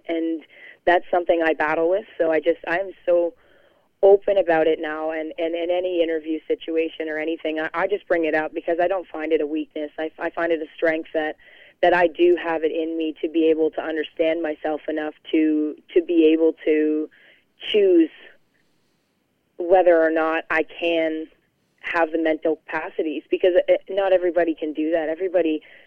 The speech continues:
tries to be so strong for so long, and, and that's, that's when you run into panic attacks. If, if you can learn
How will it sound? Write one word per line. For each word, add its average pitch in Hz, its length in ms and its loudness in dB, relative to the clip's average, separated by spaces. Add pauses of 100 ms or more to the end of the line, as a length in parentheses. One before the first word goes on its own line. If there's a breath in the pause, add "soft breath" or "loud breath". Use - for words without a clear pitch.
tries 180 260 2
to 180 60 0
be 160 220 2
so 165 140 4 (100)
strong 165 360 2
for 160 100 -4 (120)
so 165 140 2
long, 156 380 -4
and, 151 160 -8
and 160 240 -6
that's, 165 260 -6 (580 soft breath)
that's 202 220 2
when 208 160 2
you 190 100 0
run 160 200 4
into 165 240 -2
panic 147 360 -10
attacks. 147 440 -10
If, 165 100 2 (360 loud breath)
if 170 120 0
you 220 140 -4
can 175 200 0
learn 170 300 0